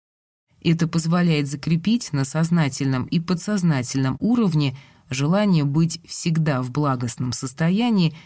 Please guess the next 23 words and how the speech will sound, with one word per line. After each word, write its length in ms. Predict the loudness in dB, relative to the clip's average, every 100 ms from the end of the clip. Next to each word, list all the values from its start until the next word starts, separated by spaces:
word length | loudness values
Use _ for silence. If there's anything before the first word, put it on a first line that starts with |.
| _
как 240 | -8 -6 -4
показатель 640 | -2 0 0 0 0 -2
того, 420 | 0 0 0 0
что 240 | -2 -2 -4
он 300 | 0 2 2
находится 800 | 2 0 0 2 2 -2 -6 -6 -12 -8
в 100 | -2
родной 480 | 0 2 4 2 0
стихии. 720 | -2 -4 -2 0 0 0 -4 -10 _ _ _ _ _ _ _ _ _ _ _ _ _
Вилочковая 720 | 0 2 2 0 -2 -2 0
железа 460 | 0 2 2 2 0
имеет 480 | 0 2 2 2 0
ещё 420 | -2 -2 -2 -2
одно 340 | -2 0 2 4
название. 720 | 2 -2 -4 -2 -2 -4 -8 _ _ _ _ _ -4
Это 320 | -2 -2 -4
тимус – 640 | -2 0 2 2 -2 -8 _ _ _ _ -16
что 200 | -6 -6
в 100 | -2
переводе 440 | 0 0 0 0
с 80 | 0
греческого 680 | 0 0 0 -4 -4 -4 -2
означает 640 | -2 -4 -4 -2 -2 -2